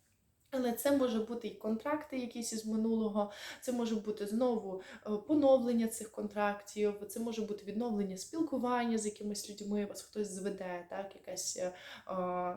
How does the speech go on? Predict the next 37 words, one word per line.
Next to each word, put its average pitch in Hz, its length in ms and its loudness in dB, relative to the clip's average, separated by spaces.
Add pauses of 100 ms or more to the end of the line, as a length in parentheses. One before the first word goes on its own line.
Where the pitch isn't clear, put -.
також 190 320 -14
тут, - 320 -14
е, 180 160 0
людина 202 520 4
або 190 160 -4
через 202 360 -4
інтернет, 190 460 -6
через 190 240 -12
інформацію 185 680 -8
ви 175 80 -6
з-, - 140 -10
ви 190 140 -4
зійдетеся 180 640 -4
знову 175 260 -6
з 165 60 -18
цією 170 240 -10
людиною. 170 320 -8
Можете 339 360 0
поїхати 254 720 0
в 208 60 0
місця 208 300 0
вашого 233 360 2
дитинства, 220 880 0 (380)
де 226 60 2
вам 240 200 4
було 240 200 4
добре, 202 440 2
де 196 120 -4
ви 220 120 0
виросли, 208 640 2
де 202 60 -8
вам 202 160 -6
було 208 160 0
комфортно, 233 640 0
і 202 60 -2
тут 285 300 -4
ви 277 220 6